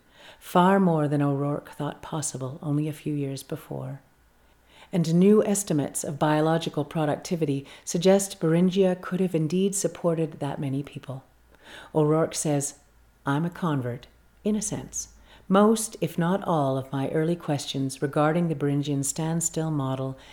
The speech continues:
have been resolved with new additional data and modeling." It's not just O'Rourke and Hoffaker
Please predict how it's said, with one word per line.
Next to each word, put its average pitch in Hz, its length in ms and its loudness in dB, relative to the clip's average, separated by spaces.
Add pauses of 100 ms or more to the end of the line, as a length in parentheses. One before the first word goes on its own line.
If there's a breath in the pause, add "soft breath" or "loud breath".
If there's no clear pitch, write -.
(100)
have 139 200 -4
been 156 160 2
resolved 143 680 0
with - 240 -4
new 165 400 0
additional 160 480 -4
data 135 400 -4
and 143 160 -2
modeling." 123 460 -6 (1400 loud breath)
It's - 220 -2
not 240 240 2
just 196 320 0
O'Rourke 156 520 2
and 151 140 -2
Hoffaker 143 560 -4